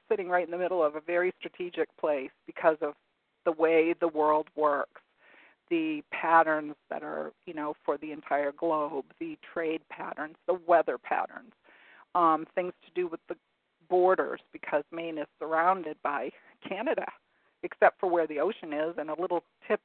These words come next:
down at the bottom where we connect with New Hampshire. We're not, um, well,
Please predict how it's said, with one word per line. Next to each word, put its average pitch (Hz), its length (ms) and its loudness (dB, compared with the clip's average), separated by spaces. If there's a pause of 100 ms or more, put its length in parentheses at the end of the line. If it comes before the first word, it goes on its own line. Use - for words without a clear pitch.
down 175 180 2
at 165 100 -8
the - 80 -10
bottom 165 380 6
where 147 260 -6
we 165 160 -10 (120)
connect - 340 -8
with 175 180 -4
New 170 140 -12
Hampshire. 165 500 -2 (760)
We're 220 180 4
not, 214 360 6
um, 156 340 2 (680)
well, 147 300 0